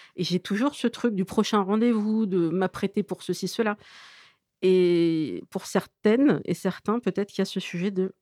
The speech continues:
Je peux pas avoir en perspective le vide. Ça me terrorise. »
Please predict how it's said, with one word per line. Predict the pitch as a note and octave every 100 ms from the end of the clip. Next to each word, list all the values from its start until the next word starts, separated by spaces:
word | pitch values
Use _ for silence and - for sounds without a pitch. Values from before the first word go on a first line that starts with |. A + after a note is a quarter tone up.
| _ _
Je | D#3+ E3+
peux | F#3
pas | F#3+ A3+
avoir | G#3 E3 F3+ F#3+ G#3+ F3+ -
en | E3
perspective | F#3+ - F3 - G#3+ A3+ A3 -
le | F#3
vide. | E3+ F3 E3 D3 _ _ _ _ -
Ça | - - G#3
me | G3+
terrorise. » | G3 F#3+ F#3 F3+ E3